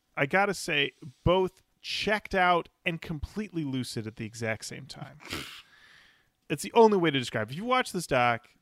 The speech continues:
Andrew is both. He says, "I rem-," they said, "Do you remember this?"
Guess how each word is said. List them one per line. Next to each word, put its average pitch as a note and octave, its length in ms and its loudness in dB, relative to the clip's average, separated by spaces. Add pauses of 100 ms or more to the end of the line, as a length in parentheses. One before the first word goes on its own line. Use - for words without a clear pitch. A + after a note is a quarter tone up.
(340)
Andrew E3+ 420 2
is D#3 160 0
both. C3 640 0 (400)
He E3+ 160 -6
says, C#3+ 560 0 (640)
"I D#3 80 6
rem-," F#3 320 0
they D3 200 0
said, C#3 200 -6
"Do C3 80 -4
you D#3+ 80 0
remember D#3 400 0
this?" A3+ 400 -6